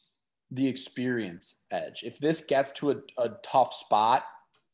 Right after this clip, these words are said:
does Ricci have the mixed martial arts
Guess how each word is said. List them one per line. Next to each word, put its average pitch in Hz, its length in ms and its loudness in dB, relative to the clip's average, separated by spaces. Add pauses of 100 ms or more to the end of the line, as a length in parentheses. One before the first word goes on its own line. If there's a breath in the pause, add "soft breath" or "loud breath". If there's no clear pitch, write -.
(380)
does 135 240 4
Ricci 143 500 -4
have 123 400 2
the 110 400 -6 (160)
mixed 127 400 -4
martial 123 420 2
arts 113 540 0